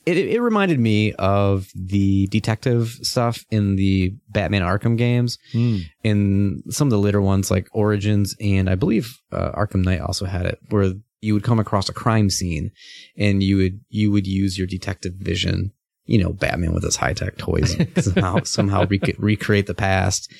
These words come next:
Speaker 1: But you would skim through certain things and you try to f-, you would try to find clues on the ground and pieces
Speaker 2: Mm-hmm.
Speaker 1: of evidence and whatnot. So it wasn't as detailed as that, but it did remind me of that, and it's a lot of fun.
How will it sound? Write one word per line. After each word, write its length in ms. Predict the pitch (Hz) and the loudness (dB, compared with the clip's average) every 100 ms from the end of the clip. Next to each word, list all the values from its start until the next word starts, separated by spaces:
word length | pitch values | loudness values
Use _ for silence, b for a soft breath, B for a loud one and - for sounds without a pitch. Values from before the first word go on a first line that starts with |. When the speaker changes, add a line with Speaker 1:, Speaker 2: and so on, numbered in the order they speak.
| B B B _ | B B B _
Speaker 1:
But 220 | - 101 - | 0 0 2
you 160 | 110 | 2
would 260 | 107 98 98 - | 4 2 -2 -8
skim 420 | - - 117 104 | -4 0 2 2
through 540 | 98 107 104 98 90 90 _ _ _ | 0 2 2 2 0 -6 _ _ _
certain 340 | - 127 98 98 | -2 0 2 2
things 300 | 104 98 92 | 2 2 0
and 180 | 98 95 | 0 2
you 100 | 95 | 2
try 180 | - 95 | 2 0
to 80 | |
f-, 100 | 95 - - | -2 -8 -4
you 140 | 104 | 0
would 80 | 101 | 0
try 160 | 104 | 0
to 80 | 98 | 0
find 380 | 92 98 92 92 | 0 0 0 -2
clues 420 | - 104 98 92 | -2 0 0 0
on 100 | 92 | -2
the 60 | 87 | -4
ground 500 | 90 90 90 90 92 | -4 -2 -2 -4 -4
and 200 | 90 85 | -8 -6
pieces 300 | 101 117 110 | -4 0 2
Speaker 2:
Mm-hmm. 80 | 98 | 2
Speaker 1:
of 60 | |
evidence 360 | 98 92 78 - | 2 0 -2 -8
and 80 | 55 | -8
whatnot. 460 | - - 73 - | -12 -12 -14 -8
So 320 | - 95 87 B B B B B _ | -4 -2 -4 B B B B B _
it 100 | - | -4
wasn't 280 | 135 156 151 | 0 2 2
as 120 | 120 | 0
detailed 380 | - 127 139 131 | 0 -2 0 0
as 120 | 135 | 0
that, 260 | 143 143 - | 0 -2 -2
but 140 | - 92 | -2 0
it 60 | 92 | 2
did 160 | 101 | 0
remind 320 | 92 92 80 | 0 -2 -6
me 80 | - | -10
of 40 | - | -8
that, 140 | 73 | -6
and 100 | 80 | -4
it's 120 | 92 - | -4 0
a 40 | |
lot 140 | 87 | 0
of 60 | - | -2
fun. 220 | - 110 | -4 -6